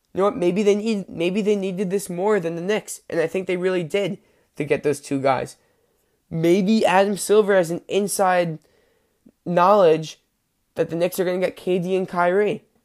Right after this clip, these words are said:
As I said yesterday, it is not as hard as people think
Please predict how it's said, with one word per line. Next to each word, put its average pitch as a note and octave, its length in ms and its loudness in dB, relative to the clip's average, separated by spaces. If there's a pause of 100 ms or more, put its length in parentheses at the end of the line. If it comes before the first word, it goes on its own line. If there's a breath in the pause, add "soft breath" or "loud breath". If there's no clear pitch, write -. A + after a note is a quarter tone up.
(2000)
As G#3 160 2
I B3+ 60 4
said A3 240 0
yesterday, D#3+ 580 0 (600)
it C4 120 4
is A3+ 160 0
not E3 360 0
as E3+ 140 -2
hard E3+ 220 0
as C#3+ 120 -8
people D3+ 260 -2
think C#3 420 -4